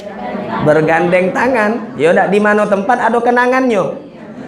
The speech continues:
Setiap tempat yang kita pernah tempati, yang pernah kita lalui, baik dewean ataupun bareng-bareng, itu pasti ada kenangannya.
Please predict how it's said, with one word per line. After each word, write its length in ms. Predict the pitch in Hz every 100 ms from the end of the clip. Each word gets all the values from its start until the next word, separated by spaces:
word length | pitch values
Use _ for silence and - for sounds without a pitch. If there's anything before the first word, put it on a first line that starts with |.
| -
Setiap 560 | - 226 226 220 214 214
tempat 560 | 214 208 208 214 180 190
yang 160 | 190
kita 400 | 185 185 190 185
pernah 400 | 185 175 180 170
tempati, 640 | 170 165 160 160 160 160 160
yang 160 | 160
pernah 320 | 156 156 156
kita 320 | 151 147 151 147
lalui, 640 | 147 151 156 156 151 156 - -
baik 480 | - 147 151 147 139
dewean 1040 | 151 147 151 113 151 151 147 143 143 143 -
ataupun 640 | 143 147 156 156 156 147
bareng-bareng, 800 | 143 143 143 139 127 143 190 190 151
itu 400 | 156 175 165 -
pasti 800 | 165 160 165 - 170 175 165 170
ada 720 | 135 143 143 135 156 151 139 143
kenangannya. 1400 | 151 151 143 139 135 127 127 127 120 123 123 117 107 107